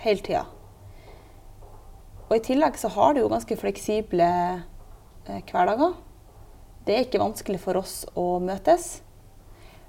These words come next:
Og, ehm, jeg tror vi når ut til et større, hva skal man si, publikum. Det her med at studenter appellerer til studenter. Eh, når vi står nede på stand i kantina, så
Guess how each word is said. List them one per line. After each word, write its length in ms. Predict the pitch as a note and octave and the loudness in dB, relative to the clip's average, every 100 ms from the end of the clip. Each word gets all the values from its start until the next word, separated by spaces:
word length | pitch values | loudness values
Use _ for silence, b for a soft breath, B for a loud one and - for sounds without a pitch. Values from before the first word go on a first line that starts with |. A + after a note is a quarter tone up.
| - - | -8 4
Og, 360 | A3 A3+ A3+ | 8 10 10
ehm, 680 | A3+ A3+ A3 A3 A3 A3 A#3 - - - - - - | 10 8 6 2 -2 -6 -8 -10 -16 -16 -14 -12 -4
jeg 80 | A#3 | -4
tror 160 | - C4 | 0 4
vi 100 | B3+ | 6
når 300 | A#3 A#3 - | 6 4 4
ut 500 | B3 A#3 F#3+ - - - | 2 0 -2 -10 -16 -2
til 200 | G#3 G3 | 2 2
et 160 | F#3+ | 2
større, 480 | - G#3+ G#3 F#3+ F3+ F3 F3 F3 F3+ - - | 0 4 4 6 6 8 4 2 0 -6 -14
hva 100 | - | -14
skal 140 | - G3+ | -6 -4
man 40 | |
si, 240 | G3 F#3+ | 0 0
publikum. 760 | F3+ - A3+ G3+ E3+ - F3 F3+ - - b b b b b | 0 0 0 2 0 2 0 -2 -10 -18 b b b b b
Det 80 | G#3+ | 2
her 60 | |
med 120 | G3+ G3+ | 4 2
at 60 | |
studenter 480 | - G#3 G3 G3+ - | 0 4 4 4 2
appellerer 540 | F3+ - F#3+ F#3+ F#3 F3+ | 2 2 4 4 2 -2
til 240 | - G3 | -2 -2
studenter. 640 | F3+ - F3 B3+ C#4 G3 F#3 - b b b b | -2 -2 0 0 2 0 0 -12 b b b b
Eh, 300 | - A3 G#3+ | 6 8 8
når 160 | G#3+ G3+ | 6 2
vi 140 | G#3+ | 2
står 300 | G3+ - G3+ | 0 0 0
nede 180 | F#3 F3+ | 2 0
på 140 | - E3+ | -4 -10
stand 340 | - F#3 F3+ | -2 0 0
i 40 | |
kantina, 600 | F3 F3 E3+ F#3 G3+ F#3 | -2 -8 -4 -2 0 -4
så 420 | E3 - G3 F#3+ | -6 0 4 4